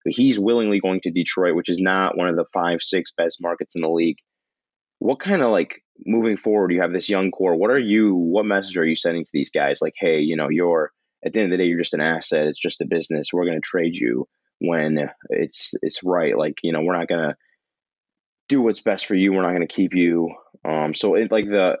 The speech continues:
the principle of it is, is weird to me. I understand, like, you explained to me that Grant doesn't wanna be around if it's gonna be, like, a,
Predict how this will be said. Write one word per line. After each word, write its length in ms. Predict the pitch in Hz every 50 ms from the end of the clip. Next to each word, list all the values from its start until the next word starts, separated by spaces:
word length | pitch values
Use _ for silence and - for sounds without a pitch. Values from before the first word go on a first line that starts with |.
| - _ _
the 240 | 90 90 95 98 95
principle 480 | - - 131 120 - 104 101 104 98
of 100 | 92 82
it 200 | 90 87 85 - -
is, 460 | - 85 82 80 - - - - - _ _ _ _ _
is 140 | - 87 87
weird 300 | 87 90 95 90 90 80
to 60 | 82 80
me. 260 | 80 80 80 80 -
I 160 | - 98 110
understand, 680 | 113 104 98 90 - - - 95 92 92 95 92 87 - _ _ _ _ _
like, 120 | - 90
you 140 | 104 110 107
explained 360 | 92 - - - 98 95 92
to 60 | 92
me 120 | 92 90 85
that 180 | 85 80 71 - _ - 87
Grant 320 | - 104 98 95 90 -
doesn't 180 | 95 90 101 98
wanna 160 | 95 92 82
be 160 | 76 87 92
around 440 | 87 82 87 87 87 87 87 87 85
if 120 | 80 -
it's 120 | 90 - -
gonna 200 | - 90 87 80
be, 240 | 82 85 80 80
like, 220 | 80 80 80 80 _
a, 220 | 80 76 71 71